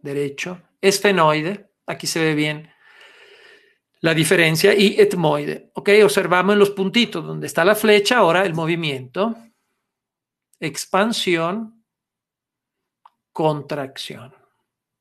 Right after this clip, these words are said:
Este es el movimiento del cráneo que descubrió Sutherland,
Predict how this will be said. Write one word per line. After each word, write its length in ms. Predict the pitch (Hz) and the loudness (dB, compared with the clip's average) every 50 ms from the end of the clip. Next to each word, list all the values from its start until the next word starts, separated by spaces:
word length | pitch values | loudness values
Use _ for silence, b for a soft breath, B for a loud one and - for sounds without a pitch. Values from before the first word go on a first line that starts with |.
| _ _ _ _ _ _ _ _ _ _ _ _ _ _ _ _ _ _ _ _ _ - | _ _ _ _ _ _ _ _ _ _ _ _ _ _ _ _ _ _ _ _ _ -2
Este 340 | 185 170 165 165 - 190 190 | -2 -2 0 2 2 2 4
es 140 | 180 180 | 4 2
el 140 | 175 165 160 | 2 0 0
movimiento 800 | 160 156 151 143 147 151 151 156 160 175 190 202 214 214 - 247 240 | 0 -2 -2 -2 -4 -4 -4 -2 0 2 2 2 0 0 -2 -2 -2
del 260 | 185 160 147 135 - | 0 -2 -4 -4 -4
cráneo 460 | - 175 175 175 175 175 185 196 202 | -2 0 0 2 2 0 0 -2 -2
que 100 | 202 190 | -2 -2
descubrió 480 | 165 160 156 - - 160 151 156 170 160 | -4 -4 -6 -6 -8 -4 0 0 0 0
Sutherland, 720 | 165 - - 214 214 214 - 156 135 127 123 123 - - | -2 -4 -4 -4 -4 -4 -4 -6 -6 -6 -10 -12 -16 -20